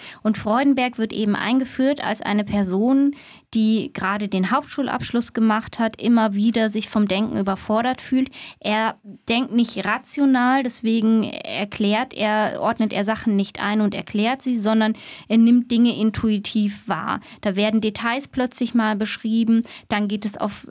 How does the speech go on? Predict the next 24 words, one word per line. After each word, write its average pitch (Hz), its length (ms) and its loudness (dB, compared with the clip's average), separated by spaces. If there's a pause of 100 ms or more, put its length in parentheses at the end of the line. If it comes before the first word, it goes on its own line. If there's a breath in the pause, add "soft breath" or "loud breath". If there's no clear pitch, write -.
(160)
eine 202 220 2
sehr 196 200 0
sinnliche 247 500 2
Ebene, 220 800 2
wenn 196 400 2
Freudenberg 196 720 0
versucht, 196 540 -2
wie 196 180 -2
ein - 280 -2 (340 loud breath)
Bär 240 320 0
zu - 180 -10
laufen 214 540 2
und 196 160 0
am 202 140 4
liebsten 202 360 0
ein 185 240 -2
Bär 233 280 2
oder 202 140 0
ein 175 120 -2
anderes 233 560 0
Tier 233 380 0
wäre. 208 300 0 (320 loud breath)
Durch 277 200 2
diese 233 500 2